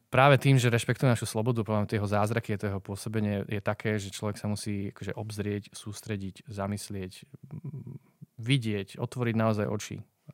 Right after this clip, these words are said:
Ale keď to urobí, tak vidí, že, že tam je akože veľmi jasný, jasné Božie konanie a pôsobenie.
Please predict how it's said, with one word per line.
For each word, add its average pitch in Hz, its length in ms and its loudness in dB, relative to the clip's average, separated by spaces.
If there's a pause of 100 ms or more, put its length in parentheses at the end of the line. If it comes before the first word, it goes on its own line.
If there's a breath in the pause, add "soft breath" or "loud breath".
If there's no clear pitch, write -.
(160)
Ale 107 160 -6
keď - 240 -8
to 101 60 -6
urobí, 110 340 -2
tak 98 160 -6
vidí, 101 340 -4
že, - 300 -14
že - 160 -20
tam 101 240 -8
je 98 240 -8 (400 loud breath)
akože 95 240 -16
veľmi 98 240 -4
jasný, 98 560 -4 (840)
jasné 110 360 -2
Božie 98 300 -6
konanie 104 400 -2
a 104 80 -10
pôsobenie. 98 640 -10